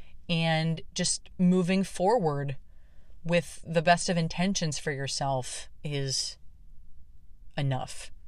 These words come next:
And you just practice doing that, and you get better and better and better.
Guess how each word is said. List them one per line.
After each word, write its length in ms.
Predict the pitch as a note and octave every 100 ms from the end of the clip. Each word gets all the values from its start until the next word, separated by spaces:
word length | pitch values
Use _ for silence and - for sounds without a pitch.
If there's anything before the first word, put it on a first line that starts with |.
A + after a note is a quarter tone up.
| - - - - -
And 160 | C#3+
you 80 | C#3+
just 220 | - -
practice 480 | - D#3 D3 E3 -
doing 280 | E3 E3+ F3
that, 240 | C3+ -
and 100 | D#3
you 80 | D3
get 220 | D3 C#3
better 380 | C#3+ C3+ C3+ D#3+
and 200 | - E3+
better 380 | D#3 C3+ C3 C#3 -
and 140 | D#3
better. 360 | C#3+ C#3+ -